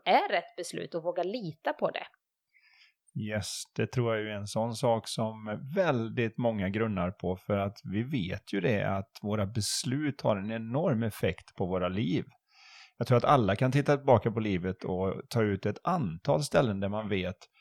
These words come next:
Speaker 2: om jag hade valt något annat i det här läget så hade jag inte ens varit på samma ställe. Jag hade inte varit med samma personer. Jag hade inte bott på samma ställe, om vi tar den här frågan. Så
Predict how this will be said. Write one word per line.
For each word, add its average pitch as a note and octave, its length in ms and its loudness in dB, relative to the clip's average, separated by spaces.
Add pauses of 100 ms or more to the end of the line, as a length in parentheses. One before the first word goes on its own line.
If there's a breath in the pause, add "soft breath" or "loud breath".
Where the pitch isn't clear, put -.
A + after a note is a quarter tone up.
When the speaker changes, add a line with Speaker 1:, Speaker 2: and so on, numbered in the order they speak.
(300 soft breath)
Speaker 2:
om A#2 160 0
jag D#3+ 200 6
hade F3 200 4
valt A#2 440 6
något A2 160 -2
annat G2+ 420 0
i - 20 -2
det A2+ 60 2
här G2+ 80 4
läget F#2 420 0
så - 100 0
hade C3+ 100 2
jag D3 100 2
inte A#2 160 -2
ens G2 200 -2
varit A#2+ 440 0
på C#3+ 80 2
samma G2+ 320 2
ställe. G2+ 320 0
Jag G2 60 2
hade B2 100 0
inte B2 140 -6
varit G#2+ 200 0
med A#2 120 -4
samma G#2 240 2
personer. G#2 800 2 (220 loud breath)
Jag C#3 80 6
hade C#3+ 100 6
inte B2 120 2
bott A2 380 0
på C#3+ 100 2
samma A2+ 300 4
ställe, A2 320 6
om G2+ 80 0
vi G2 80 -2
tar G#2 140 -2
den F#2+ 80 0
här G2+ 140 0
frågan. G#2 360 2 (520 loud breath)
Så B2 380 6